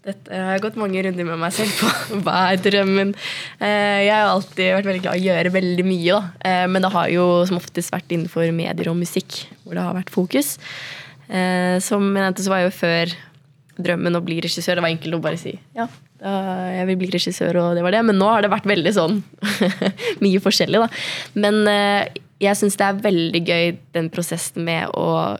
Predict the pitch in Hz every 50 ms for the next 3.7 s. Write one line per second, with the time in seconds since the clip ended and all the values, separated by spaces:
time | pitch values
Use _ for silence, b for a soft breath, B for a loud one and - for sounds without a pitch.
0 | - - - 170 170 165 170 - 156 - - - - - - 175 - B B B
1 | B B B B - 185 185 190 185 180 185 190 180 165 156 165 160 170 170 190
2 | 233 247 B B B B B B B B B B _ _ 185 190 196 196 202 214
3 | 226 220 202 - - 170 180 - 104 - 165 175 185